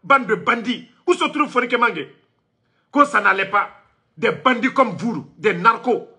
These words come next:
Ça va maintenant ? Où se trouve Selou Dalen ? Des bandits comme ça. Que non, que ça n'allait pas. Cambré Balou, Drogue Frélalou.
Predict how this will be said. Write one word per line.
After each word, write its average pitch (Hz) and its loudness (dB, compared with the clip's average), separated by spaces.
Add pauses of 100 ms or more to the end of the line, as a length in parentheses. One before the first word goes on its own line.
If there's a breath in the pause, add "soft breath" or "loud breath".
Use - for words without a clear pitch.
(280)
Ça - 2
va 320 4
maintenant ? 294 0 (440)
Où 539 2
se 339 0
trouve 320 0
Selou 247 4
Dalen ? 240 2 (440)
Des 196 2
bandits 262 2
comme 208 -2
ça. - -6 (640)
Que 214 0
non, 214 2
que 226 -2
ça 185 -2
n'allait 160 -4
pas. 156 -4 (180)
Cambré 180 0
Balou, 180 0 (460)
Drogue 180 2
Frélalou. 196 4